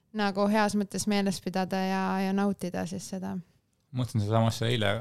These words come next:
Speaker 2: eile, eile ka, et just see nagu, ma arvan, see, jah, see nagu esimene võistlus, seda ei tasuks ära nagu rikkuda. Et, äh, ja see ongi jah, et jah, üks,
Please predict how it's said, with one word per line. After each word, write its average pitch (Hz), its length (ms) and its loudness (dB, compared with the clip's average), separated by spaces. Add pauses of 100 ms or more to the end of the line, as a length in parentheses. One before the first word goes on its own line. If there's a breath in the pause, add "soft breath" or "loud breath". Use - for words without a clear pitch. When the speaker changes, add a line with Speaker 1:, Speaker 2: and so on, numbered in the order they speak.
(180)
Speaker 2:
eile, 120 340 -4
eile 110 260 -2
ka, 107 160 0
et - 140 -10
just - 160 -10
see 104 80 -4
nagu, 101 160 -4
ma 101 140 -2
arvan, 104 200 -4
see, 104 220 -6 (680)
jah, 135 120 8
see 113 160 4
nagu 107 100 6
esimene 110 560 6
võistlus, 117 380 0
seda 101 160 2
ei 90 80 -2
tasuks 101 220 -2
ära 113 120 4
nagu 98 160 0
rikkuda. 101 360 0 (400 loud breath)
Et, 101 240 -14 (100)
äh, 101 240 -4
ja 104 100 -2
see 113 140 2
ongi 107 160 0
jah, 113 160 0
et 113 160 -8
jah, 107 200 -4
üks, 117 200 -6